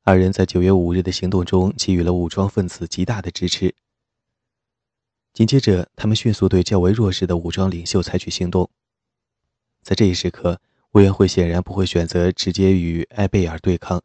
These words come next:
毕竟后者还有科洛和比尤两个强大后盾，同时又是巴黎公社的重要成员。但委员会逮捕了两名疯人派领袖，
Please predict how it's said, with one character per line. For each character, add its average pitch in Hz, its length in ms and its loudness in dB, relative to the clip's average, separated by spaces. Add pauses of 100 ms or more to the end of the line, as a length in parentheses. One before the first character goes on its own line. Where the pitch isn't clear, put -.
(600)
毕 127 100 4
竟 131 140 0
后 117 220 2
者 87 320 0
还 95 120 -2
有 85 120 0
科 - 200 0
洛 113 220 4
和 101 160 -2
比 87 220 -4
尤 85 180 -2
两 90 180 -4
个 87 80 -6
强 87 220 -6
大 90 100 -6
后 87 160 -2
盾， 90 220 -2 (840)
同 104 120 2
时 95 180 2
又 92 100 2
是 - 120 -4
巴 92 140 0
黎 95 100 0
公 98 160 -2
社 95 220 0
的 85 100 -6
重 117 160 -2
要 90 120 0
成 92 200 -4
员。 85 200 -2 (1500)
但 143 140 6
委 101 100 6
员 92 160 4
会 101 260 4
逮 113 200 2
捕 92 120 0
了 92 80 2
两 87 200 -2
名 87 180 -4
疯 131 220 -2
人 95 160 2
派 90 180 -4
领 87 180 -2
袖， 90 300 -2